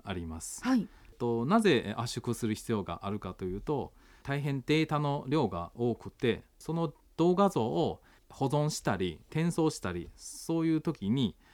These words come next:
Speaker 1: どうしてもそのデータを圧縮しないと保存が難しくて、あるいは転送がし-、難しい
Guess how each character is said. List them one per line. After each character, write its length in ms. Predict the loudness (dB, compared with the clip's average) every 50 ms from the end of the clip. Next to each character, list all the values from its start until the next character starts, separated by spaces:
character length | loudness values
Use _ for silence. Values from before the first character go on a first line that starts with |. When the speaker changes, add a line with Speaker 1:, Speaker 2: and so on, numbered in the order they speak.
| -20 -20 -6 0
Speaker 1:
ど 120 | 2 2
う 60 | 4
し 40 | 4
て 80 | 4 2
も 140 | 4 2
そ 120 | 2 0 0
の 280 | 2 2 0 0 -4 -4 0
デ 180 | 2 2 2 2
ー 20 |
タ 180 | 2 0 0 0
を 100 | 0 -2 -2
圧 280 | -4 -4 -2 0 0
縮 160 | 0 2 0 0
し 140 | 0 0
な 120 | 0 0 0
い 60 | -2
と 400 | -2 0 0 0 0 -2 -8 -14 -18 -18 -18 -18 -20
保 180 | -10 -8 -6 -2
存 340 | 0 0 2 2 2 2 2
が 120 | 2 2
難 320 | 2 0 0 -2 -4 -6
し 180 | -6 -6 -8 -10
く 180 | -12 -14 -16 -14
て、 240 | -12 -12 -12 -12 -14 -12
あ 100 | -10 -8
る 120 | -4 -4 -4
い 80 | -2
は 140 | -2 -2 -2
転 280 | -2 -2 -2 -2 -2 0
送 140 | -2 -2 -2
が 80 | -4
し-、 280 | -4 -6 -6 -8 -8 -10 -12 -18 -12 -6 -6
難 280 | -6 -4 -4 -4 -6
し 160 | -4 -6 -8
い 140 | -10 -12 -14